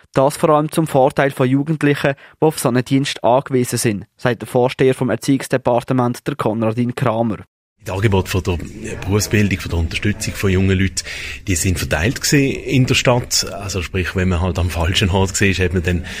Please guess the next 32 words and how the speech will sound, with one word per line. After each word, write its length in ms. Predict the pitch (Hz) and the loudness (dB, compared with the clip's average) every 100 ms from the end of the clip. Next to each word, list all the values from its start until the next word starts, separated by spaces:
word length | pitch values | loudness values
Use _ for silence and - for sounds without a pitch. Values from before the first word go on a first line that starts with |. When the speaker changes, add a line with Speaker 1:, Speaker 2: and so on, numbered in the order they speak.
| - - - | -8 -8 -8
Speaker 2:
ist 220 | - - | -6 -2
man 120 | 85 | 0
weitergeschickt 560 | 98 - 120 117 104 - | 2 0 2 2 2 2
worden. 360 | 101 101 101 - - - | 2 4 2 0 -6 -10
Jetzt 520 | - 110 104 95 95 104 | -6 -6 0 2 2 0
ist 80 | |
es 140 | 95 - | 0 2
so, 140 | 95 | 2
dass 200 | 90 87 | 2 0
wir 120 | 92 | 0
alles 380 | 87 90 104 92 | 0 2 4 2
in 140 | 98 85 | 4 6
dem 260 | 90 90 | 6 6
Haus 240 | 92 95 - | 6 4 2
von 160 | 98 | 0
der 80 | 87 | 0
Berufsbildung 640 | 85 98 - 101 87 90 - | 0 0 0 -2 -2 -4 -6
so 220 | - 95 | -6 -6
können 300 | - 95 90 | -4 -4 -2
konzentrieren, 680 | - 90 92 98 123 123 110 - - - - | -4 -2 -2 0 0 2 -2 -4 -12 -14 -8
dass 400 | 92 85 - 113 95 - | -2 0 0 -2 -6 -8
die 100 | - | 0
Leute 260 | 110 113 - - | 0 0 -2 0
eine 300 | 107 113 127 | 0 2 2
Adresse 460 | 117 101 110 - 101 | 2 0 0 0 0
haben, 220 | 101 101 | 2 2
wo 80 | 95 | 0
sie 160 | 85 90 | 0 0
wissen, 420 | 92 - 101 90 - - - | 2 0 0 -2 -6 -14 -2
wenn 160 | 95 | 2
ich 140 | 101 95 | 2 0
möchte 420 | 92 - - | -2 -4 -10